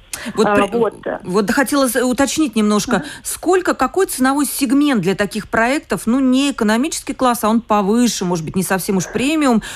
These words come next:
Speaker 1: но близко к этому.
Speaker 2: А, ну, а, ес-, если мы берем Ригу, то есть nu-, нужно различать, Рига или Юрмала.
Speaker 1: Ригу
Speaker 2: Опять
Speaker 1: берем,
Speaker 2: же,
Speaker 1: да,
Speaker 2: Ри-,
Speaker 1: Ригу.
Speaker 2: Рига.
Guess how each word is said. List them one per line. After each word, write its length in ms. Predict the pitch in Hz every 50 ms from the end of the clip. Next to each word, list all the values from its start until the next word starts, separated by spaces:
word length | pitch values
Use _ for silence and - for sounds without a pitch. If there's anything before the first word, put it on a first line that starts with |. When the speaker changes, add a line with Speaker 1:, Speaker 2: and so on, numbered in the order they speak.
| - 247
Speaker 1:
но 260 | 185 202 214 254 311 277
близко 440 | 196 226 226 247 247 - - 233
к 80 | 185 -
этому. 460 | 233 208 180 - 170 156 151 131 - -
Speaker 2:
А, 420 | - 247 262 277 285 285 285 269 -
ну, 300 | - 285 339 359 - - - - -
а, 640 | 294 294 302 302 302 302 294 294 294 277 277 - - -
ес-, 340 | - 254 233 330 381 - -
если 320 | 269 247 320 349 - 320 302
мы 100 | 302 294
берем 360 | 254 302 311 311 302 302 311 -
Ригу, 360 | 240 254 320 392 415 427 381 466 554 - - _ _ _ _
то 80 | - 269
есть 120 | 262 269
nu-, 140 | 294 311 302 302
нужно 260 | 285 320 330 311 311
различать, 500 | 285 285 277 269 269 - 226 202 196 - -
Рига 260 | 277 349 403 403 392
или 240 | - - 240 247 285
Юрмала. 500 | 247 220 226 202 180 170 160 156 156 160 - - _ - - _ - -
Speaker 1:
Ригу 280 | 208 247 294 262 214 202
Speaker 2:
Опять 100 | 220 214
Speaker 1:
берем, 200 | 190 180 175 175
Speaker 2:
же, 40 | 170
Speaker 1:
да, 200 | 180 180 170 160
Speaker 2:
Ри-, 60 | 165
Speaker 1:
Ригу. 260 | 190 214 160 160 165 160 - _ _ _ _ - -
Speaker 2:
Рига. 320 | 247 247 220 190 202 208